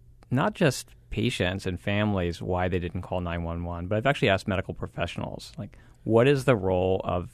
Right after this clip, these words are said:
emergency medical services? What is, why call an ambulance when you're having an emergency? And I was really surprised to hear how many people think of an ambulance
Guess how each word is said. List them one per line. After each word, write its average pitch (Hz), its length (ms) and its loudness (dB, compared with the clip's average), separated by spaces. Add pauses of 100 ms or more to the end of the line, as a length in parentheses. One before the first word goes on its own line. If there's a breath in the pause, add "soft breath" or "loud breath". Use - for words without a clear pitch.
(120)
emergency 92 420 -4
medical 110 300 0
services? - 720 -10
What 104 240 -2
is, 110 180 -2
why 98 380 2
call 95 340 -2
an 90 80 -4
ambulance 90 480 -2
when 87 80 -4
you're 85 100 -4
having 87 220 -6
an 82 60 -4
emergency? 82 640 -8 (720 soft breath)
And 135 420 4 (240)
I - 140 2
was 175 220 2
really 196 160 4
surprised 139 540 2
to 135 60 0
hear 117 280 2
how 123 160 0
many 147 160 4
people 120 360 0
think 107 420 0
of 104 140 -2
an 101 120 0
ambulance 104 600 2